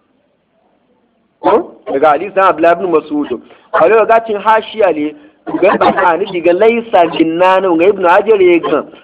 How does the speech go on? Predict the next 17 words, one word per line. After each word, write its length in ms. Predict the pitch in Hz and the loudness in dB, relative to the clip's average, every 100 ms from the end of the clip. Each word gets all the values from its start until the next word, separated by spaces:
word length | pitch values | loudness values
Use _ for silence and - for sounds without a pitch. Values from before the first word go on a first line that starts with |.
| - | -6
Ga 160 | 156 - - | -2 0 2
ai 320 | 233 233 233 - _ _ _ _ _ _ _ - | 2 2 -4 -12 _ _ _ _ _ _ _ -18
min 400 | 156 208 226 214 220 | -12 -6 -6 -2 2
ali 380 | 226 214 180 170 | 2 2 -2 -8
sunnatina 760 | 170 165 165 202 202 175 175 175 | -6 -6 -4 -4 -6 -6 0 2
wa 100 | 196 214 | 2 2
tariqatina. 800 | - 165 170 170 165 147 131 - _ _ 127 131 | 0 0 0 -2 -2 -8 -8 -10 _ _ -10 0
Zanna 400 | 156 156 156 196 | 0 0 -2 -2
da 140 | 180 196 | 0 0
min 200 | 208 208 | -2 -2
ne 200 | 180 202 | 0 0
zai 140 | 185 165 | 0 0
jami 240 | 196 190 | 2 0
tu 120 | - 208 | -4 -8
sunne 240 | 226 214 202 | -6 0 2
yi 160 | 208 | 2
bai 240 | 180 175 | 2 0